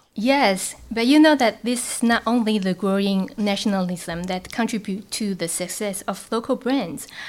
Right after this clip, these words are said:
Um, those brands, they are also standing out because they know how to provide products that meet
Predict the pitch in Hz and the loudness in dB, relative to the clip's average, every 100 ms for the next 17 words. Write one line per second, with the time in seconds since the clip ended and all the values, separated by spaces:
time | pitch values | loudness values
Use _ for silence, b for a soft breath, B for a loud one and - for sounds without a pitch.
0 | B B B B B - 208 202 202 277 | B B B B B -4 -2 0 2 2
1 | 302 339 330 254 - 226 226 - 196 - | 2 2 4 4 2 0 0 -2 -4 -4
2 | 208 202 190 196 190 180 185 - 208 - | -2 0 0 0 -2 -4 -6 -6 -4 -2
3 | 208 202 208 196 - 196 226 - 220 196 | 0 0 0 -2 -4 -4 -6 -6 -2 -2
4 | 170 - 208 190 180 - 196 - 214 202 | -2 -6 -6 -4 -6 -10 -10 -6 -2 0
5 | 196 - - | 0 -4 -12